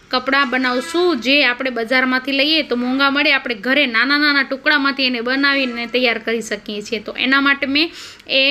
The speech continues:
આ એક પ્લેન કપડું લઈ લીધું છે પાંચ બાય સત્યાવીસ ઇંચનું. હવે એનામાં જે, જો તમને સીધી સાઈડ હોય એ અંદરની તરફ રાખી અને આ બાકીના બે છેડા છે ને ત્યાં આગળ આપણે સિલાઈ કરી લેવાની છે. સિલાઈ કરી અને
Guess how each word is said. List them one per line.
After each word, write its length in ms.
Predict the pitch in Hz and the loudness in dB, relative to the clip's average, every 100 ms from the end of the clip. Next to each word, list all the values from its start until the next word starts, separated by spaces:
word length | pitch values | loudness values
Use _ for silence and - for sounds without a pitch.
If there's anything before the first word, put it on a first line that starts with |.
| 269 | 2
આ 80 | 262 269 | 2 0
એક 160 | 294 - _ | -2 -10 _
પ્લેન 260 | 277 277 285 262 | 0 2 2 -2
કપડું 320 | 262 285 277 | -2 -2 2
લઈ 120 | 277 285 | 2 0
લીધું 320 | 285 302 302 | -2 -2 -2
છે 160 | 320 359 - - - - | -2 -2 -4 -18 -20 0
પાંચ 340 | 262 254 269 262 | 2 2 0 0
બાય 200 | 269 370 - | 2 2 -2
સત્યાવીસ 560 | 277 285 262 254 233 233 | -6 0 0 0 -4 -8
ઇંચનું. 340 | 220 220 208 196 - - - | -8 -10 -10 -14 -20 -12 0
હવે 180 | 285 - - - _ 277 | 0 0 -6 -20 _ 0
એનામાં 380 | 294 330 339 269 | 2 2 0 2
જે, 80 | 320 - - | 0 -2 -4
જો 100 | 302 311 | -2 0
તમને 320 | 311 320 330 269 | 2 2 2 0
સીધી 300 | 277 226 311 311 | -2 2 0 2
સાઈડ 200 | 339 339 330 | 2 2 0
હોય 240 | 277 277 | 0 0
એ 0 | 285 | 2
અંદરની 360 | 294 339 330 311 | 2 2 2 2
તરફ 240 | 320 320 285 | 0 0 0
રાખી 320 | 302 - 349 277 | 0 0 -2 0
અને 80 | 269 254 | 0 -2
આ 20 | 247 | 2
બાકીના 420 | 247 262 294 285 247 | 0 0 -2 -2 0
બે 80 | 285 302 | 0 0
છેડા 260 | 311 320 320 349 | 2 2 2 0
છે 100 | 339 | 0
ને 40 | 302 294 | 0 2
ત્યાં 240 | 262 277 269 | 2 4 2
આગળ 260 | 254 262 254 | 0 -2 -2
આપણે 180 | 254 220 - | -4 -6 0
સિલાઈ 280 | 294 277 - | 2 2 0
કરી 220 | 233 240 220 | -2 -2 -2
લેવાની 340 | 202 202 208 214 | -4 -4 -8 -12
છે. 60 | 214 - - - - | -12 -16 -18 -6 2
સિલાઈ 360 | 277 302 302 | 4 4 4
કરી 280 | 339 370 349 - - - 262 | 2 2 2 -2 -18 -6 0
અને 140 | 302 | 0